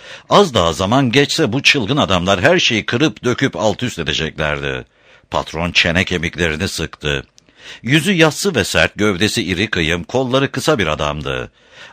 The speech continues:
Ama güçlü ve kararlı da olsa tek başına ne yapabilirdi ki? Genç hizmetkarları, baçalardan hiçbiri on beş yaşından fazla değildi. Öbür çayhane sahiplerinden ve ahbap olduğu kamyon şoförlerinden yardım istemek için sundurmada kaynaşan kalabalık içinden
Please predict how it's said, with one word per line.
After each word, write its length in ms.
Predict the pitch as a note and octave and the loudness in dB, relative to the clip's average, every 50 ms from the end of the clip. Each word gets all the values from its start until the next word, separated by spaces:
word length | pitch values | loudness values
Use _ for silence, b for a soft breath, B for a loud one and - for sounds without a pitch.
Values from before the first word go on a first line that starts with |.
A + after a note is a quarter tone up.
| B B | B B
Ama 240 | A#2 B2+ D#3 E3 C#3+ | 2 4 4 4 2
güçlü 440 | F#2 - G#2 A#2 - - D3 E3+ B2+ | 2 0 -4 -2 -2 0 0 2 2
ve 80 | A#2 | 2
kararlı 500 | - - G#2 G2+ G#2 G#2+ G2 D#2 A#2+ B2+ | 2 2 2 4 4 2 2 0 -2 -2
da 60 | G2+ | -2
olsa 320 | E2+ D#2 D#2 D#2 - G2 F2+ | -2 -2 -2 -2 -2 -2 0
tek 260 | - C#3 D#3 - - | 0 0 0 2 2
başına 300 | C3+ C3 - D3 C3 G2+ | 2 2 2 2 0 0
ne 120 | D#2 D#2+ | 2 4
yapabilirdi 640 | F2 G2+ G#2+ - A2+ G#2 G#2+ G2+ G2 F2+ E2+ F#2+ F2 | 4 4 4 4 2 2 2 2 2 0 0 -2 -2
ki? 260 | - F2 E2+ E2+ E2 B B B B B B B B B B | 0 0 -2 -2 -4 B B B B B B B B B B
Genç 320 | D#2+ C3 F3 A3 G#3+ - - | 4 4 6 6 4 2 0
hizmetkarları, 920 | C3+ G#2 D#2+ D#2+ F#2 F2 - - - F2+ E2+ E2 D#2 D#2 E2 F2+ G2 D#2 | -2 -4 -2 -2 -2 -2 -2 0 0 2 2 2 2 0 0 0 0 2
baçalardan 640 | - D3 D#3 - - D#3+ D3+ D3 D3 D3 C#3 D3 C#3 | 2 2 4 4 0 2 2 2 2 2 0 -2 -2
hiçbiri 440 | C3+ G#3 A#3 - - F2+ E2+ F2+ G#2+ | 0 -2 -2 -2 -2 0 0 0 2
on 280 | D#2+ A2+ D#3+ F3 D3+ | 2 0 0 0 0
beş 160 | C#3 C#3 - - | -2 0 0 0
yaşından 440 | C#3 - - B2+ G#2+ G#2 B2+ C3 | 0 0 0 0 0 0 0 -2
fazla 360 | - - G2 F2+ D2+ F#2+ G2 D2+ | -2 -2 -2 -2 -2 -2 -2 -2
değildi. 580 | D#2 D2+ E2 E2 D#2+ C#2+ C#2+ C#2 C#2 B1 A#1+ _ _ _ _ b b b b b b b b b b b b b b b _ | -2 -4 -4 -4 -4 -4 -4 -4 -4 -6 -10 _ _ _ _ b b b b b b b b b b b b b b b _
Öbür 260 | - D#3+ D#3 F#3+ A#3+ | 4 6 6 6 2
çayhane 540 | F#3 - - F3 E3+ C#3+ B2+ C#3+ D3 D3 - | 2 4 4 4 4 4 4 4 2 2 0
sahiplerinden 800 | - - G2+ F2 E2+ D#2+ - D#2 E2+ D#2 D#2+ E2 F#2 G#2+ A2 F#2+ | 0 2 4 4 4 4 2 -2 -2 -2 0 2 2 2 2 4
ve 60 | G#2+ | 2
ahbap 480 | A2 A2+ A2+ G#2 - D#3 E3 F3 D#3 F2+ | 4 4 2 4 4 4 4 6 4 2
olduğu 320 | F2 E2 D#2+ D#2 G#2+ G2+ | 0 -2 0 0 0 0
kamyon 380 | - - A2 G#2+ F#2+ G2+ C3+ D3+ | 2 2 2 2 2 0 0 0
şoförlerinden 760 | C#3 - G2 D2+ - F2 E2+ D#2+ D2+ D#2 D2 D2+ E2 E2+ E2+ | -2 -2 -4 -4 -2 -2 -2 0 0 -2 -2 0 0 0 0
yardım 420 | E2+ D#2+ D#2 D2+ D#2 C#2+ A2+ A2+ A2 | 2 2 2 0 2 2 0 0 0
istemek 360 | A2 - C3 B2+ C#3 C3+ A2 | 0 0 2 2 2 0 0
için 200 | - - D#3+ D3+ | 0 0 0 -2
sundurmada 680 | - - D3+ D3 C#3 A#2+ D3 D3+ C#3 B2+ C#3 D3+ F#3 | -2 -2 -4 -4 -2 0 0 0 0 0 2 2 2
kaynaşan 560 | - A2+ F2 D#2 D2 D2 D#2+ - - G2+ A#2 A2+ | 2 2 2 2 0 0 -2 0 2 0 0 0
kalabalık 540 | - G2+ G#2+ G#2+ F2+ E2+ F#2 G#2 D3+ - | -2 -2 0 0 0 0 0 0 0 -2
içinden 520 | G2+ F2 - - F#2 E2+ D#2 D2+ E2 G2+ | -2 -2 0 0 0 0 0 2 2 2